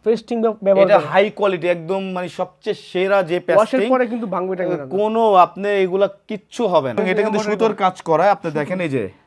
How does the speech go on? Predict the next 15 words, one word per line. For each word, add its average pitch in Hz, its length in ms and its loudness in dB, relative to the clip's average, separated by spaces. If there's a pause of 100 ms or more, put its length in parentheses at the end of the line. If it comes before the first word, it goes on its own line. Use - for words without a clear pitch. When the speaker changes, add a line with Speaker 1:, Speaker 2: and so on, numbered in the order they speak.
(140)
Speaker 2:
আপনি 147 220 -8
পিছন 151 300 -8
সাইডটা 165 260 -4
দেখেন, 160 340 -4
এটা 151 160 -6
খুবই 170 420 -6
আপনার, 165 420 -4 (320)
Speaker 1:
প্রিমিয়াম। 202 240 -4
Speaker 2:
হ্যাঁ, 107 160 -4
হাই 143 300 -2
কোয়ালিটির 160 520 -4
আপনার 151 220 -6
সুতোর 156 340 -12
কাজ 147 260 -10
করা। 135 160 -10